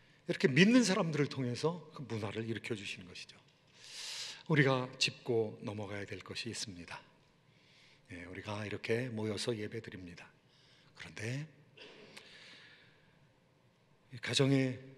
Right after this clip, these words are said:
아버님, 어머님으로 해야 될 일이 있습니다. 그것은, 예, 이 시대에는 삼 대가 모여가지고 그냥 예배를 함께 드렸어요. 우리 교회도 작년에 교회 요람을 내면서 보니까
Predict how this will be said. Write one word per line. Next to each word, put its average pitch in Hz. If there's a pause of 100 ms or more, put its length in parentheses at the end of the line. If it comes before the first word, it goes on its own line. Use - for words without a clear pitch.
(680)
아버님, 120
어머님으로 113
해야 180
될 143
일이 117
있습니다. 95
그것은, 107 (880)
예, 90
이 190
시대에는 208 (680)
삼 262
대가 214
모여가지고 233
그냥 233
예배를 214
함께 226
드렸어요. 185 (600)
우리 190
교회도 196
작년에 185 (760)
교회 160
요람을 151
내면서 147
보니까 139